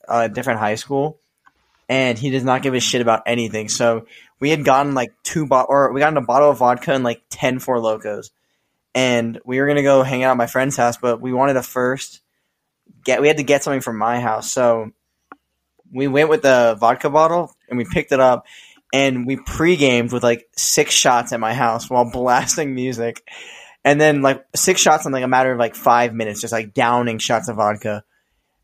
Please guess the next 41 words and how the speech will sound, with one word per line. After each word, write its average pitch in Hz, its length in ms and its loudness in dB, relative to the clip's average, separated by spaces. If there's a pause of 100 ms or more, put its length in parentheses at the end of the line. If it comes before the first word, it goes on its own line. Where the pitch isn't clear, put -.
(120)
and 127 260 -2
then 127 160 -2
we 123 320 -6
ran 127 400 2
over 135 240 0
to 127 60 2
our 117 160 2
friend's 135 320 -2
house, 113 400 -2 (160)
and 120 340 -2
I 131 100 0
took, - 240 -2
like, 127 240 -2 (120)
I 131 60 -4
think 120 280 -6 (280)
nine 135 440 0
more 139 240 2
shots 120 400 2
of 123 80 -4
the 120 80 -2
vodka 117 460 2
and 123 120 -2
then 117 120 -2
half 117 280 0
a 139 60 0
Four 127 240 0
Loko. 131 580 0 (1040)
And 123 460 -2 (100)
it, 131 220 -2
it, 143 260 0
the 170 80 2
night 208 240 4
didn't 156 140 0
end 143 240 0
<laughs> - 80 -2
well. - 120 -2
I 147 180 0
was - 120 -4
so - 440 -2
fucking 135 360 -2
gone. 113 360 0